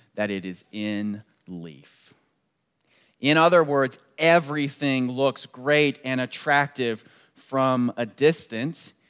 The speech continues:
and yet Jesus is in for a great disappointment. Again, verse thirteen, he found nothing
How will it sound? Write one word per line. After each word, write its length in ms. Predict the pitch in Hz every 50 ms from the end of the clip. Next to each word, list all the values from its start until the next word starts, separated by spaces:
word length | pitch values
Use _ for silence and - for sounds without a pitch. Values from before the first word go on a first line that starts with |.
| _ _ _ _ _ _ _
and 120 | - 135 143
yet 140 | 147 135
Jesus 380 | - 151 156 160 160 170 156 -
is 180 | 151 139 127 -
in 360 | - 165 165 165 160 156 156
for 280 | 147 - 151 147 143 139
a 60 | 135
great 420 | 123 117 127 131 147 156 170 160
disappointment. 840 | 135 151 156 - 156 135 - - 156 165 180 175 - 135 127 127 131 135
Again, 460 | 139 120 - 151 156 156 147 143 139
verse 320 | 135 143 147 151 - -
thirteen, 800 | - 147 143 139 139 - - 180 180 170 143 127 127 143 165 156 - _ _ _ _ _ _ _ _ _ _ _ _ _ _ _ _ _ _ _ _ _ _ _ _
he 240 | _ - 143 139 135
found 760 | 131 - - 170 165 160 147 127 117 117 120 120 117 113 - _ _ _ _ _ _ _ _
nothing 800 | 101 104 107 123 135 139 139 - 104 92 87 90 90 87 92 107